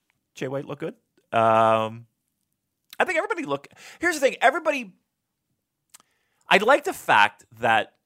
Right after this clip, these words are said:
even something as subtle as what they're wearing does play a factor in who they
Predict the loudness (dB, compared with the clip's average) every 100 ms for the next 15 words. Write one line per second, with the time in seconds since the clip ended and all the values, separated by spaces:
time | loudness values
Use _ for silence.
0 | -16 -10 -8 -8 -10 -8 -8 -10 -12 -8
1 | -4 0 0 -2 -6 -8 -8 -2 -2 -2
2 | -6 -6 -6 -6 -4 -4 -8 -14 _ _
3 | _ _ _ _ _ _ _ _ _ -2
4 | 4 4 4 -2 -8 -16 _ _ _ -6
5 | 2 4 4 0 -6 -10 0 2 2 -4
6 | -10 -10 -14 -10 -8 -6 -2 -2